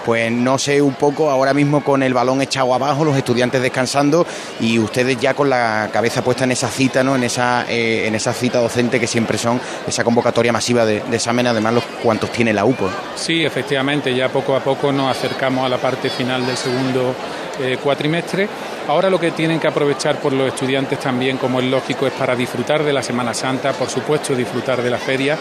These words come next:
Speaker 2: pero no olvidarse de estudiar mucho, tanto en medio como después, ¿no? Porque realmente viene el momento,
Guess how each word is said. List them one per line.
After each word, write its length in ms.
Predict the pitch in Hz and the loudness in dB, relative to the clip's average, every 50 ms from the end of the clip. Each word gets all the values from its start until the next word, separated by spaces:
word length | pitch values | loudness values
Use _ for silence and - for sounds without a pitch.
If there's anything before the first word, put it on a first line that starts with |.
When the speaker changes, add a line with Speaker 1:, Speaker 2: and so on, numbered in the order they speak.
| - - - - - - - - - | -4 -8 -8 -10 -10 -10 -6 -2 0
Speaker 2:
pero 180 | 151 139 143 | 2 2 2
no 80 | 143 143 | 2 2
olvidarse 580 | 147 156 151 147 143 143 143 - - - 156 | 2 2 2 2 2 2 0 0 0 0 0
de 60 | 143 139 | 2 0
estudiar 340 | - - 139 123 135 135 | 0 0 0 0 2 2
mucho, 500 | 127 131 139 151 139 - - 160 160 170 - - | 2 2 2 0 0 0 0 0 0 0 0 -2
tanto 240 | - 160 147 - 147 | 0 0 2 2 2
en 100 | 131 135 | 2 2
medio 340 | 143 175 185 170 180 190 190 190 - - - - - | 2 2 2 2 2 2 0 0 -4 -8 -10 -2 0
como 180 | 180 170 160 156 | 2 2 4 4
después, 440 | 156 147 151 - 214 220 175 135 | 2 0 0 0 0 0 2 2
¿no? 180 | 127 131 165 185 | 0 0 0 0
Porque 320 | - 151 135 - - 127 | 0 -2 -2 -2 -2 -2
realmente 600 | 113 120 127 131 131 135 143 143 131 135 - 147 | -2 0 0 0 0 0 0 -2 -2 -2 -2 -2
viene 380 | 139 135 131 135 139 135 139 151 143 | 0 0 0 0 0 -2 -2 0 0
el 100 | 135 131 | -2 -2
momento, 600 | 127 120 127 127 131 127 - - 135 135 131 | -2 -2 -2 -2 -2 -2 0 0 0 0 0